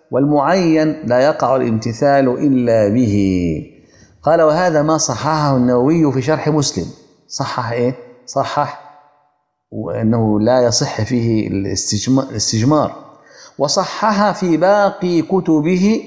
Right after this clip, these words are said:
جواز الاستجمار إلحاقا له بالبول،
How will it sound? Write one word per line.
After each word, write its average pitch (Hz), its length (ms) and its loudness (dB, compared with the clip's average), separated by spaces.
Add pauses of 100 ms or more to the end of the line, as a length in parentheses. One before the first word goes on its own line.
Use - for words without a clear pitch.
(120)
جواز 175 600 2
الاستجمار 156 920 2 (1000)
إلحاقا 208 480 0
له 202 200 2
بالبول، 175 460 0